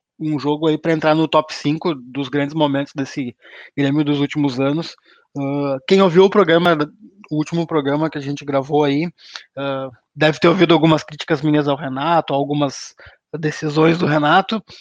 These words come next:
<clears throat> mas no, no dia de hoje eu preciso reconhecer a grande visão e capacidade do Renato de, de escalar um time muito, muito inteligente. A estratégia do Renato foi sensacional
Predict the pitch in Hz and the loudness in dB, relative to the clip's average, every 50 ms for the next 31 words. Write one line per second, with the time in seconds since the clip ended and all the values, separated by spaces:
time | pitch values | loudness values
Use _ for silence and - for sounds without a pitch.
0 | - _ _ - _ _ _ - 185 208 170 139 123 117 _ _ - - - - | -20 _ _ -20 _ _ _ 0 2 2 2 2 -2 -6 _ _ -20 -20 -20 -20
1 | _ - 160 160 160 156 139 160 160 156 151 147 143 143 147 139 139 156 151 143 | _ -2 2 2 2 2 4 4 4 6 6 4 2 0 -2 -2 -2 -4 -4 -2
2 | 151 151 147 160 151 165 156 - - - - 156 151 143 156 151 143 139 131 123 | -4 -2 -2 -2 0 -2 -2 -2 -4 -12 -8 -8 -4 -2 0 0 0 -2 -4 -8
3 | - _ _ - 123 131 - - 156 156 147 135 - - - 135 139 147 160 160 | -12 _ _ -8 -8 -8 -4 -2 0 0 0 0 -2 -2 -2 0 0 0 0 -2
4 | - - - - _ _ _ - 131 131 131 131 131 131 143 147 160 170 170 156 | -4 -8 -20 -20 _ _ _ -6 -4 -4 -4 -6 -6 -2 2 4 4 4 4 0
5 | 160 160 151 143 127 139 151 135 123 135 151 151 160 160 156 - 147 - 156 143 | 0 0 0 0 0 -2 -4 -4 -2 0 2 4 4 4 2 -2 -4 -6 -6 -6
6 | - 151 143 139 143 139 143 143 143 135 139 139 123 131 135 139 _ - - _ | -6 -4 -2 -2 -2 -2 -6 -6 -4 -2 -2 0 0 0 -2 -2 _ -12 -20 _
7 | _ _ _ _ _ 135 131 131 135 135 135 131 131 131 131 135 131 139 139 139 | _ _ _ _ _ -14 -8 -6 -4 -4 -2 -4 -4 -6 -6 -8 -6 -6 -4 -4
8 | 135 135 131 127 - _ - - - - - 156 147 143 151 165 165 - - 170 | -2 -4 -6 -8 -12 _ -16 -16 -14 -4 0 2 4 6 6 4 2 0 -2 -2
9 | 165 170 175 165 160 143 139 135 - - _ - - 202 156 147 151 156 160 175 | 0 2 2 4 4 4 2 0 -4 -14 _ -20 -16 -10 -8 -6 -4 -2 0 0
10 | 190 185 214 180 160 151 151 143 151 156 165 180 - - 190 190 175 156 147 139 | 0 0 -4 -6 -6 -10 -10 -6 -4 -2 -2 -2 0 -2 0 2 2 2 2 0
11 | 127 143 151 175 165 - - 170 _ - - - - _ - 139 131 - - 143 | 0 0 0 0 -2 -4 -8 -8 _ -12 -20 -20 -20 _ -4 -4 -4 -2 -6 -2
12 | - 151 151 160 156 160 156 151 143 147 - - - 160 147 143 143 139 131 127 | 0 0 2 2 4 4 4 4 4 2 2 -2 -2 2 2 2 4 2 0 -2
13 | - - 151 143 - 160 - - 151 143 135 135 135 143 151 160 | -4 -6 -8 -6 -6 -8 -6 -2 -2 0 2 2 4 4 4 2